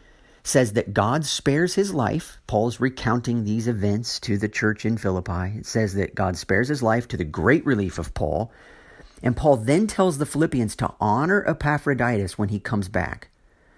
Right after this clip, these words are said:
And the reason Paul gives is very similar to what he says about himself in Colossians one twenty-four. Here's what Paul says to the Philippians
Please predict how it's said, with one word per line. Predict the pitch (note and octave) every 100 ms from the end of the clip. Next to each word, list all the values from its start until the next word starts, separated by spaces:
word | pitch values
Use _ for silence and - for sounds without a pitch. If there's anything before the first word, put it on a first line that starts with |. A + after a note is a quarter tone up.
| _ - - -
And | G2+
the |
reason | F2 E2+ B2 E3+ F3+ G3+
Paul | - F3 D#3+
gives | C3+ B2+ E2 C#2+ - - _ _ _ _ _ -
is | - F#2
very | F2+ A2+ B2+
similar | B2+ - E3+ F#3 F3 D#3
to | A2+
what | G#2+ G#2+
he |
says | G2+ G#2+ G#2+
about | A2+ G#2+
himself | A2+ - E2 E2
in | F2
Colossians | - F2 D#2+ D#2+ D#2+ G2
one | D2+
twenty-four. | - D2+ D2+ - C2+ - - - -
Here's | G#2+ A2+ C3
what | F3+ -
Paul | C3+ C3+
says | C#3 - F#2+ F2+
to | - F#2+
the | C3
Philippians | F#3+ E3+ E2 C2 A2 -